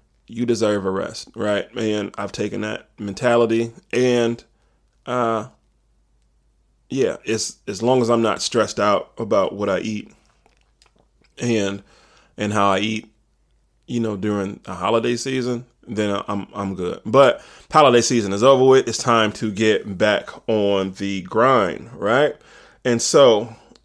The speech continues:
for next week, um, I plan to stick to this, uh, workout maybe,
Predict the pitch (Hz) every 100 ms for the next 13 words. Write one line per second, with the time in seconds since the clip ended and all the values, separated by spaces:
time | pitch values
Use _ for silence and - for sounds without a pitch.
0 | _ _ _ - 120 120 165 190 - -
1 | - - 127 113 113 127 - - _ _
2 | _ _ _ _ 117 117 113 110 101 -
3 | _ _ _ - 110 143 127 - 123 113
4 | 107 - 117 107 - 110 104 98 110 _
5 | _ _ _ _ _ 107 104 104 - -
6 | 101 95 95 101 104 101 95 104 101 98